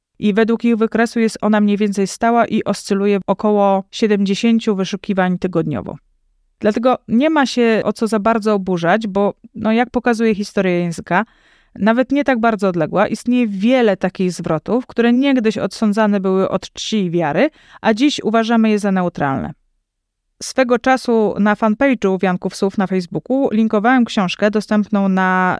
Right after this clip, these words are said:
polona P L, czyli w cyfrowym repozytorium Biblioteki Narodowej w Warszawie. Ta książka pod tytułem Barbaryzmy i dziwolągi językowe, e, Józefa Blińskiego z tysiąc osiemset osiemdziesiątego ósmego roku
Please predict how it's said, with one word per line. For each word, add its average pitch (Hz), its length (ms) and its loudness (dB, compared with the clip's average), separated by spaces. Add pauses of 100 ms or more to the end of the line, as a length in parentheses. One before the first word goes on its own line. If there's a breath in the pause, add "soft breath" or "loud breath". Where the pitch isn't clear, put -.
polona 190 400 2
P 175 200 -2
L, 185 240 0
czyli 196 440 0
w - 80 -14
cyfrowym 185 440 0
repozytorium 175 720 0
Biblioteki 170 560 -2
Narodowej 170 560 0
w 185 60 -10
Warszawie. 175 500 0 (640 soft breath)
Ta 302 140 0
książka 226 420 -2
pod - 220 -6
tytułem 226 580 2 (360)
Barbaryzmy 214 800 0
i 202 120 -4
dziwolągi 196 640 0
językowe, 196 720 -2 (380)
e, 190 260 2
Józefa 202 440 0
Blińskiego 180 920 0 (160)
z - 140 -16
tysiąc 220 340 -2
osiemset 214 580 -2
osiemdziesiątego 190 1000 0
ósmego 196 440 -2
roku 240 360 0